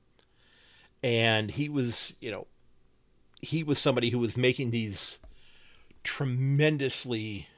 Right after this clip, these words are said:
acrobatic or dazzling plays. And, and I remember some of the commentators during the course of the season saying that that's all fine and dandy that he does that, but he also needs to remember that he can also make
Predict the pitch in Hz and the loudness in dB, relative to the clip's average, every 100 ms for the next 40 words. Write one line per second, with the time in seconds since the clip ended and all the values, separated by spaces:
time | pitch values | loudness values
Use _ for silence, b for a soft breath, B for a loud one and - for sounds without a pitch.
0 | b b b _ _ b b b b b | b b b _ _ b b b b b
1 | b 131 135 127 95 117 120 110 - 110 | b 2 2 0 0 4 4 2 -4 -6
2 | 107 104 98 87 _ - - 117 - 143 | -4 -2 -4 -8 _ -20 -20 -20 -4 4
3 | 127 139 131 123 110 98 - 139 117 107 | 6 6 4 -2 -4 -6 -2 0 2 0
4 | 107 123 - 135 143 143 147 135 135 135 | 0 -2 0 2 2 2 0 0 0 0
5 | 143 127 110 131 123 117 117 104 98 113 | -2 -4 0 2 2 0 -2 -2 -4 -4
6 | 104 - 113 107 101 92 147 147 117 95 | -4 -2 -2 -2 -6 -4 -4 -4 -4 -4
7 | 127 113 107 98 - B B B B B | -2 -2 -2 -4 -6 B B B B B
8 | B B B B - 120 - 127 123 - | B B B B -6 -2 4 4 4 2
9 | 123 110 107 117 120 104 95 113 98 117 | 0 0 2 2 0 -2 -4 -2 2 2
10 | 113 - 123 117 117 110 107 113 - 104 | 2 4 4 2 -2 -4 0 0 0 -4
11 | 110 104 - 107 98 110 107 107 98 98 | -4 -4 -4 -4 0 0 2 0 0 -6
12 | 87 113 107 120 107 - 123 156 - 135 | -4 -4 -2 -2 -2 0 2 2 2 2
13 | 104 95 B B B B 110 120 120 113 | 2 -2 B B B B -2 4 4 4
14 | - | -6